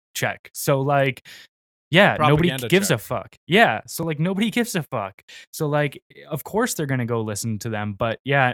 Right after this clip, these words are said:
Speaker 1: I, I, like, I don't really see a quick fix to it. I think there's just gonna be a big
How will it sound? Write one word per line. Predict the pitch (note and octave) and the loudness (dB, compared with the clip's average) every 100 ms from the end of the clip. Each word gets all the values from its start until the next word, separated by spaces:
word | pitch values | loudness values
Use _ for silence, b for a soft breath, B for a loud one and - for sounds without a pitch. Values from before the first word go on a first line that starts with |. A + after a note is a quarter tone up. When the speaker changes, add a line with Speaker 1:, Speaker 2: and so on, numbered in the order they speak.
| - | 0
Speaker 1:
I, | C3 | -2
I, | C3+ C3+ - | -2 -8 -8
like, | C3 - _ _ - | -10 -12 _ _ -2
I | B2 | 2
don't | F#3 C#3 | 2 0
really | B2 D3+ D3 C#3+ | 0 2 2 0
see | - C#3+ C3+ C3+ C3+ A#2+ B B _ _ _ - | -4 -4 -2 -2 -2 -6 B B _ _ _ -8
a | C3 | -2
quick | - D3 - | 6 4 4
fix | - D3 D3 - | -4 -2 -2 0
to | D#3+ | 2
it. | D#3+ | 2
I | C3 | 2
think | D3 B2+ | -2 -2
there's | C3+ G#2+ | -2 -2
just | B2 | -4
gonna | C3+ A#2 | -4 -2
be | A#2 A#2 | -2 -2
a | |
big | G#2+ A#2 A2 G2+ | -2 -4 -4 -8